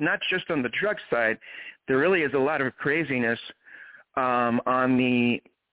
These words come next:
on the nutrient side, where you have certain influencers who wind up creating a craze or some sort of a mania where, um, you know, the science isn't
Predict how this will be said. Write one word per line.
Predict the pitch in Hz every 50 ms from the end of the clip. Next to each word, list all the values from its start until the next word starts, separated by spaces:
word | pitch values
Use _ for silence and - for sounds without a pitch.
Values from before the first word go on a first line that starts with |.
| _ _ _ _ _ _
on | - 131 123 120
the | 117 113
nutrient | 117 156 185 - - 160 143 131 123 -
side, | - 117 113 113 113 117 110 110
where | - 113 117
you | 117 117 113
have | 135 120 117 113 107 - -
certain | 139 127 123 127 127 120 117 117 - _ _ _ _ -
influencers | 151 190 185 - 127 117 113 113 - - 131 123 117 110 101 - - _ _ - - - - - - - - - - _ _ _
who | - 135 123 123 123 120 120 120 - - -
wind | 123 131 131 135 135 131
up | 127 120 - -
creating | - - 135 123 131 127 131 127 123
a | 117
craze | - - - - 131 139 156 160 139 117 113 110 - - - - _ _ - - _ _ -
or | 120 -
some | - 127 120
sort | - 135 120 117
of | 113 104
a | 110 110
mania | 113 123 135 151 165 147 117 110 107 110 113 - - - - - - - - - - - - _ -
where, | 104 117 127 123 120 123 123 117 - 120
um, | 117 113 113 117 113 110 110 113 110 - _ _ _ _ _ _ _ _ _ _ _ _ _ _ -
you | 135
know, | 131 120
the | 107 127 - -
science | 143 131 160 170 135 127 123 - - -
isn't | 139 127 120 131 127 -